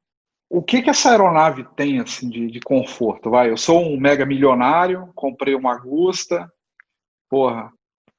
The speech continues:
é, e vou voar, né? Eu como passageiro lá, que eu tava olhando essa parte também de conforto, porque jatinho,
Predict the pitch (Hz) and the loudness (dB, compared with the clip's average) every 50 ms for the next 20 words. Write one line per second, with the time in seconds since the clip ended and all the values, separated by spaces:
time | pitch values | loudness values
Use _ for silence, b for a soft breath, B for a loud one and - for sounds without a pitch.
0 | - 117 117 120 123 123 123 120 120 120 117 113 107 101 95 98 - - - - | -6 -4 -2 0 0 0 0 0 0 -2 -2 -4 -6 -8 -12 -14 -20 -20 -16 -8
1 | - - 123 110 120 139 156 143 131 135 135 131 120 113 110 107 - - _ - | -4 -4 -4 0 2 2 2 2 2 2 4 4 4 4 2 0 -4 -14 _ -6
2 | - 120 127 147 151 135 127 135 165 160 - 190 185 190 190 - 185 180 - - | -2 0 2 2 2 2 4 4 4 4 4 2 2 2 2 2 0 0 2 2
3 | 190 165 151 131 - 135 131 127 120 117 113 117 117 - 127 - 143 147 160 175 | 2 2 2 0 -6 -6 -4 -4 -4 -2 -4 -4 -4 -6 -4 -4 -2 -2 0 0
4 | 165 160 160 156 147 - - 147 - - 135 135 131 - - 127 131 131 127 - | -2 -2 -2 -4 -6 -6 -8 -10 -4 -4 -4 -4 -4 -8 -16 -14 -14 -14 -14 -14
5 | _ - 127 117 - - - - 143 147 147 - _ - - - - 147 - 175 | _ -6 -6 -6 -6 -8 -4 -2 -2 -2 -2 -6 _ -10 -10 -8 -6 -2 0 0
6 | 165 - - - 151 160 196 226 254 269 262 | 0 -2 -4 -12 -6 -2 0 0 0 0 -2